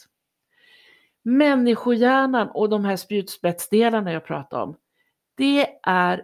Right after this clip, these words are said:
universum mest, alltså det är de mest komplicerade, ehm,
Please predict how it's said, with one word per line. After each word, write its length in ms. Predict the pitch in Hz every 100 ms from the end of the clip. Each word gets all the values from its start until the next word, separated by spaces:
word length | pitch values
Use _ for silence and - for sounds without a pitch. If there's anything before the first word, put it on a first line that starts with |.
| _
universum 920 | - 226 220 220 247 202 - - 196 190 - _ _ _
mest, 440 | 202 190 185 180 - _ _ _ _ _ - - 180 _ _ - 175 226
alltså 200 | - 214
det 120 | 226
är 120 | 254 240
de 240 | 247 240
mest 260 | 240 233 -
komplicerade, 1120 | 226 220 226 - 247 214 185 180 180 185 185 - - - 151 _ -
ehm, 520 | 175 165 147 156